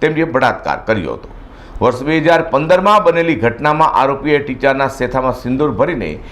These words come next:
પોતાની પત્ની બનાવીની વાતો પણ કરી હતી. છ વર્ષ બાદ વિદ્યાર્થીએ તરછોડી દેતા ટીચરે ફરિયાદ નોંધાવતા પોલીસે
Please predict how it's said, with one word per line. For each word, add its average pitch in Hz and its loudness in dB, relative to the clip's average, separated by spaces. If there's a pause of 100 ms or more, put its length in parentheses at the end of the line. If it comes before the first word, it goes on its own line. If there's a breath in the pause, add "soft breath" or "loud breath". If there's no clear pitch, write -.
(160 loud breath)
પોતાની 135 0
પત્ની 147 -2
બનાવીની 165 2
વાતો 120 0
પણ 127 -6
કરી 120 0
હતી. - -4 (440 loud breath)
છ - 4
વર્ષ 92 2
બાદ 110 2
વિદ્યાર્થીએ 113 0
તરછોડી 127 2
દેતા 175 2
ટીચરે 139 0
ફરિયાદ 120 0
નોંધાવતા 117 2
પોલીસે 110 -4